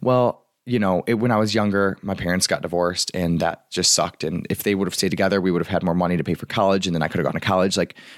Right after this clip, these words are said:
no, no, no. You can go to college right now. If you wanna go to college, I promise you, you're gonna figure it out. So please, please question the reasons that you are not where you want to be because they're entirely in your hands to change that. All right, so we're gonna talk about some common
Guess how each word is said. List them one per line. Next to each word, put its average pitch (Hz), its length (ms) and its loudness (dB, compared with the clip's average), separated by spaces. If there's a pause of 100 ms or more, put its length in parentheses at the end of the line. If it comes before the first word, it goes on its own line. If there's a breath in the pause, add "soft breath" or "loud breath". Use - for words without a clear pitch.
no, 165 140 4
no, 180 60 4
no. 139 260 2 (300)
You 160 320 2
can 117 180 -2
go 120 240 0
to 113 60 -4
college 107 340 -2
right 120 180 2
now. 101 240 2 (220 loud breath)
If 127 120 0
you 156 160 2
wanna 202 140 2
go 196 60 2
to 190 60 0
college, 131 300 2
I - 60 0
promise 107 540 0
you, 135 120 2
you're 107 140 2
gonna 104 220 0
figure 85 240 0
it - 80 -4
out. - 180 -6 (760 loud breath)
So 143 160 2
please, 151 440 2
please 135 260 2
question 139 640 2 (160)
the 110 180 2
reasons 110 460 4
that 101 160 0
you 101 140 4
are 98 100 2
not 92 260 0
where 98 80 2
you 95 140 4
want 101 220 2
to - 60 -2
be 131 200 2
because 107 340 -2
they're 98 140 2
entirely 104 580 0
in 95 80 2
your 85 120 2
hands 80 440 -2
to 85 100 -4
change - 300 -2
that. - 260 -2 (440 loud breath)
All 151 80 4
right, 110 160 0
so 143 100 2
we're 160 140 2
gonna 214 120 4
talk 175 200 2
about 139 180 0
some 127 80 -4
common 120 500 0